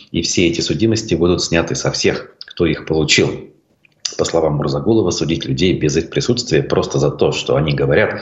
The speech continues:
это сюр, трэш и глобальная антиутопия. Мурзагулов, я добавлю от себя, м, сказал также, что не планирует этот штраф оплачивать,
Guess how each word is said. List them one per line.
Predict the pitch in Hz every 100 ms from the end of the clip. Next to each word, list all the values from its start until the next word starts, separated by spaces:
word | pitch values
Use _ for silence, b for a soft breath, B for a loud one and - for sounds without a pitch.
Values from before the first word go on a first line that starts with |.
| B B B B 92
это | 85 71 - -
сюр, | - - 113 - - -
трэш | - 80 - - - -
и | 80
глобальная | 71 67 87 82 78 76 78
антиутопия. | 78 - 71 - 82 - - - _ _ B B B B B B B B B B - -
Мурзагулов, | 90 104 110 92 -
я | 87 82 80
добавлю | 87 80 78 76
от | 76
себя, | - 76 80 71 -
м, | - 73 76
сказал | - 80 76 69
также, | 71 73
что | - -
не | 90
планирует | - 87 85 80 76 78
этот | 73 -
штраф | - - 69 -
оплачивать, | - 135 131 - 147